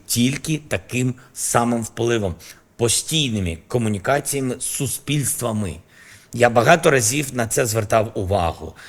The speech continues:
Є лідери, які комунікують з лідерами. Ми обрали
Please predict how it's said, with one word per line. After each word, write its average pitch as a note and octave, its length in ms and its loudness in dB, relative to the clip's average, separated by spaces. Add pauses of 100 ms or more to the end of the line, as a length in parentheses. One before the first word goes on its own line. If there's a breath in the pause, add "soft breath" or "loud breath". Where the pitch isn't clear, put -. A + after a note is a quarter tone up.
(240 loud breath)
Є A#2+ 320 4
лідери, F3+ 460 4
які D3 420 2
комунікують C3+ 640 2
з G2 140 0
лідерами. A#2+ 540 0 (1600 soft breath)
Ми B2 460 4
обрали A2+ 460 6